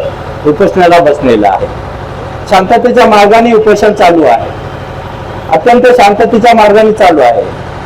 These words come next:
परंतु शांततेच्या मार्गाने उपोषण चालू असतो देखील तिथली दडपशाही मात्र पोलीस करीत आहे. तिथे भिक्खूंना रात्रभर अगदी पळून नेतात.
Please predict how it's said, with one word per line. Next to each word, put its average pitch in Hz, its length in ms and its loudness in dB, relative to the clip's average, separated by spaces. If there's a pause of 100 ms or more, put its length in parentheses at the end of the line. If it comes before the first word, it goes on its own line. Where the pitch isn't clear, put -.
(160)
परंतु 214 340 2
शांततेच्या 220 600 2
मार्गाने 208 420 4
उपोषण 208 380 2
चालू 196 260 2
असतो 196 300 2
देखील 190 480 0 (480)
तिथली 196 260 2
दडपशाही 202 600 2
मात्र 202 340 2
पोलीस 175 300 2
करीत 143 320 2
आहे. 107 200 0 (920)
तिथे 170 580 2
भिक्खूंना 220 540 0 (420)
रात्रभर 220 640 2
अगदी 202 240 2
पळून 202 360 2
नेतात. 131 300 2